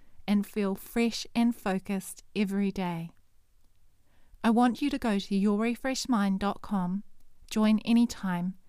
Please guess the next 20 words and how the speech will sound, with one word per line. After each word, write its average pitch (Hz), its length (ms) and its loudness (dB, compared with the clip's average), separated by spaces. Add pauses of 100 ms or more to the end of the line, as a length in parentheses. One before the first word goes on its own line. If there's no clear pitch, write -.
(460)
and 233 140 8
you'll 277 140 4
be 311 120 -2
on 294 140 2
the 294 80 0
list 214 300 -2
to - 100 -4
receive 208 400 -4
the 208 100 -2
next 202 360 0
set - 320 -4
of - 140 -10
customized 226 680 0
journal 196 260 0
sheets - 480 -8
for - 120 -6
the 214 120 -2
coming 185 380 0
month. 175 320 -4 (1040)
Alrighty, 277 580 4